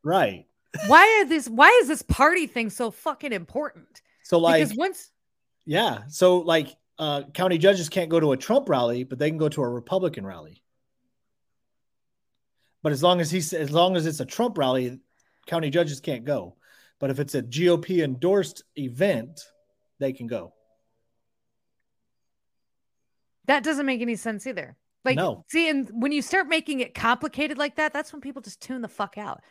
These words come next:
Speaker 2: That's why nobody really, that's why you have so had, I'm gonna say have, I don't think you have it anymore. I think you had it. Have so much apathetic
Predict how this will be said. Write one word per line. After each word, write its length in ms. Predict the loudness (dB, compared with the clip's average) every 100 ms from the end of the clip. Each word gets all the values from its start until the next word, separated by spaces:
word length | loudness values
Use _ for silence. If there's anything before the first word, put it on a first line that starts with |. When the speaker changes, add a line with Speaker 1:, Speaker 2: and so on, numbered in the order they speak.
| _
Speaker 2:
That's 140 | -14 0
why 140 | 2
nobody 360 | 4 0 -2 0
really, 340 | 0 0 -6 _ _ _ _ _ 0
that's 200 | 2 2
why 120 | 2
you 140 | 2 2
have 200 | 0 -2
so 600 | -6 -4 -2 -4 -6 -12 _ _ _
had, 540 | -12 -2 0 0 -4 -10
I'm 100 | -10
gonna 100 | -10
say 160 | -12
have, 460 | -12 -8 -6 -6 -8 -14
I 40 |
don't 120 | -14 -14
think 120 | -20
you 60 |
have 300 | -12 -8 -8
it 60 | -10
anymore. 160 | -16 -16
I 20 |
think 140 | -20
you 80 | -20
had 300 | -12 -10 -10
it. 140 | -14 _ _ _
Have 340 | 6 8 8 2 _ _
so 200 | 2 4
much 200 | 4 0 2
apathetic 840 | 2 2 -6 -2 -2 -2 -6